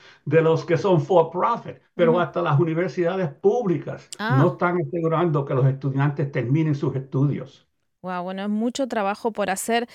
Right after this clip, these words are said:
Speaker 2: eh, de verdad, en cada, en cada ámbito que uno mira, la educación es tan importante y es el, el que, lo que cambia la sociedad. Eh, ahora, como periodista, eh, empezaste, fuiste uno de los miembros fundadores o padres fundadores de la naj, de la Asociación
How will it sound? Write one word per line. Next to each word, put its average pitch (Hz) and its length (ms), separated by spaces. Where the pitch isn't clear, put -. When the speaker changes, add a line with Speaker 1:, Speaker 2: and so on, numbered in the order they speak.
Speaker 2:
eh, 190 280
de 202 100
verdad, 202 360
en 220 80
cada, 214 320
en 208 120
cada 226 280
ámbito 226 340
que 226 120
uno 214 180
mira, 220 280
la 208 120
educación 196 480
es 214 100
tan 220 220
importante 208 580
y 208 60
es 214 160
el, 220 200
el 196 120
que, - 160
lo 208 160
que 190 160
cambia 208 320
la 196 120
sociedad. 208 640
Eh, 175 120
ahora, 202 240
como 190 260
periodista, 220 840
eh, 180 200
empezaste, 202 760
fuiste 233 340
uno 214 180
de 208 40
los 185 320
miembros 233 460
fundadores 202 680
o 190 100
padres 233 460
fundadores 208 600
de 220 100
la 190 160
naj, 208 300
de 208 140
la 190 80
Asociación 208 680